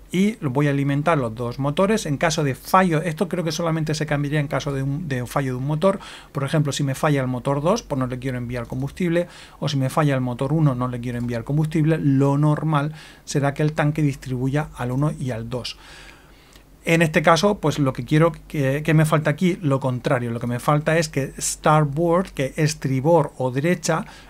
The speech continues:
me alimente a los tanques tres y cuatro. Y por último, aquí hacemos exactamente lo mismo.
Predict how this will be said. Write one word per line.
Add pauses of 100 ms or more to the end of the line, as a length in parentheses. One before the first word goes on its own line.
me
alimente
a
los
tanques
tres
y
cuatro. (140)
Y
por
último,
aquí
hacemos
exactamente
lo
mismo.